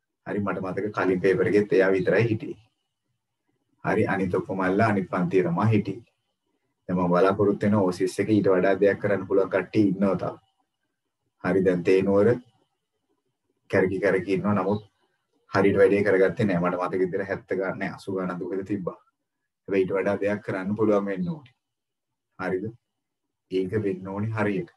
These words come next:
හරිද? ඔව් තරින්ද මේ පාර ඒක එහෙම වෙන්න බෑ. මේ පාර හරියටම ගිහිල්ලා ඒ ටයිම් එකටම තරින්ද ගන්න. එතකොට තරින්ද ගැටලුවක් වෙන්නේ නෑ. හරිද?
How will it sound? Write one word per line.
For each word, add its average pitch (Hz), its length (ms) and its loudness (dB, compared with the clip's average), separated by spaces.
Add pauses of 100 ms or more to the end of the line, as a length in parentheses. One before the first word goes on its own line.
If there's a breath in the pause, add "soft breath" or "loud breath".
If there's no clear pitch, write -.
(760)
හරිද? 92 260 -6 (500 soft breath)
ඔව් 92 200 -2
තරින්ද 101 360 -2
මේ 101 200 -2
පාර 104 240 -2
ඒක 95 380 -2 (1400)
එහෙම 107 200 -4
වෙන්න 101 280 -4
බෑ. 107 140 -4 (100)
මේ 98 180 -6
පාර 95 220 -6
හරියටම 95 520 -4
ගිහිල්ලා 95 440 -6 (500)
ඒ 92 120 0
ටයිම් 87 320 -4
එකටම 92 280 -8
තරින්ද 92 320 -6
ගන්න. 98 280 -2
එතකොට 95 300 -6
තරින්ද 92 300 -4
ගැටලුවක් 95 440 -6
වෙන්නේ 98 220 -2
නෑ. 104 140 -4 (1400 soft breath)
හරිද? 95 260 -8